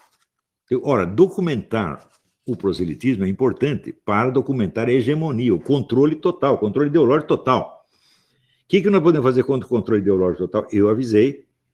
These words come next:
não se combate isso no campo legal jurídico, se combate no campo cultural. Hã? Como eu combato. Hã? Porque pelo lado jurídico, você vai ainda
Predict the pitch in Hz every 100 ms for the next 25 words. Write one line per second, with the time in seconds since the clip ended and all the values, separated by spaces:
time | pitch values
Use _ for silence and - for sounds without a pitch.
0 | _ _ _ _ _ 80 90 110 139 -
1 | _ - 104 101 85 98 135 - 85 101
2 | 127 147 147 156 - 95 - 151 147 87
3 | 98 135 156 131 151 85 95 117 98 127
4 | 151 135 151 - - 110 147 - - _
5 | _ _ _ _ _ _ - 131 - _
6 | _ _ _ _ 160 139 202 220 139 90
7 | - _ _ _ - 123 127 _ _ _
8 | _ _ _ _ _ _ _ _ _ _
9 | - 110 110 - 185 202 143 101 80 85
10 | 87 104 147 170 76 98 131 180 196 135
11 | 131 170 127 160 170 -